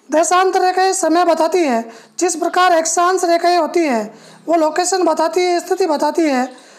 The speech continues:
तो देशांतर रेखाएं समय का वर्णन करती है। देशांतर रेखाओं की कुल संख्या तीन सौ साठ होती है, और इनके बीच की दूरी एक सौ ग्यारह पॉइंट तीन दो किलोमीटर होती है। देशांतर रेखाएं अर्धवृत्त बनाती है।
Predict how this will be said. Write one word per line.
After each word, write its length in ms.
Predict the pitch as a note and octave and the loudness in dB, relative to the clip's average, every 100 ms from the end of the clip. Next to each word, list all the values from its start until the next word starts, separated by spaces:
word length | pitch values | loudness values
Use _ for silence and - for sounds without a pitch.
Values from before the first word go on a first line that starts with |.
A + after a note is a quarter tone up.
| - | -18
तो 80 | - | -6
देशांतर 500 | D4+ E4 F4 F#4+ F#4 | -2 0 0 0 0
रेखाएं 260 | F4+ F4+ F#4 | 0 0 -2
समय 320 | F4+ D4 E4+ | 0 0 0
का 100 | F4 | 0
वर्णन 280 | E4+ E4+ E4+ | 0 0 -2
करती 240 | D4+ D#4 | -4 -2
है। 360 | E4 A#3+ B3+ - _ _ _ _ _ _ C4 | 0 0 -4 -10 _ _ _ _ _ _ -4
देशांतर 440 | D#4 F4+ F#4 F#4 | -2 0 0 2
रेखाओं 280 | F4+ F4+ F#4 | 0 2 2
की 100 | F#4 | 0
कुल 240 | F4+ F#4+ | -2 -2
संख्या 400 | F4+ F4 F4 F4 | 0 0 2 0
तीन 240 | F4 E4+ E4+ | 0 0 0
सौ 100 | E4+ | -2
साठ 280 | F4 E4 F4 | 0 0 0
होती 200 | D#4 F4+ | 0 0
है, 420 | C#4+ A3+ A3+ - _ _ _ _ - | 0 -2 -6 -16 _ _ _ _ -4
और 100 | E4 | -2
इनके 180 | E4+ E4 | 0 0
बीच 220 | E4 E4+ | 0 0
की 100 | F4 | 0
दूरी 260 | E4+ E4+ | 0 2
एक 100 | E4 | 0
सौ 140 | E4 D#4+ | 0 0
ग्यारह 220 | D#4+ E4 | 2 2
पॉइंट 300 | E4+ E4 E4 | 0 -2 0
तीन 200 | D#4 D#4 | 0 2
दो 100 | D#4+ | 0
किलोमीटर 380 | D#4+ D#4 D#4 D4+ | 0 0 0 0
होती 240 | C#4 D4+ | 0 0
है। 280 | B3 F#3+ - _ _ _ _ _ _ _ - | 0 -4 -12 _ _ _ _ _ _ _ -10
देशांतर 520 | B3 D#4+ F4 F#4 F#4+ F#4+ | -2 0 2 2 2 0
रेखाएं 280 | F#4 F#4+ | 0 0
अर्धवृत्त 440 | F#4+ F4 F4+ F#4 F4+ | 0 0 0 0 0
बनाती 360 | D#4+ D#4+ F4 | -2 0 0
है। 360 | C#4+ G3+ G3 - | 0 -2 -6 -16